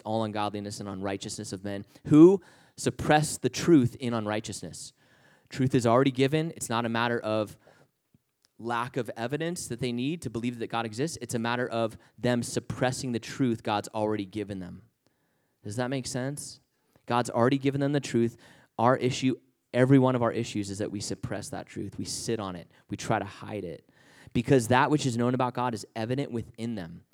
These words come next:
For God made it evident to them. "For since the creation of the world, his invisible attributes,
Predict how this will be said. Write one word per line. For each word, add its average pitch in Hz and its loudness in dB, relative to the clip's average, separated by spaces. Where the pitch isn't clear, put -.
For 135 0
God 120 2
made 147 4
it 117 2
evident 113 -2
to 180 0
them. 82 -6
"For 135 4
since 165 4
the 151 0
creation 147 4
of 131 -4
the 131 4
world, 123 6
his 120 2
invisible 123 2
attributes, 113 -4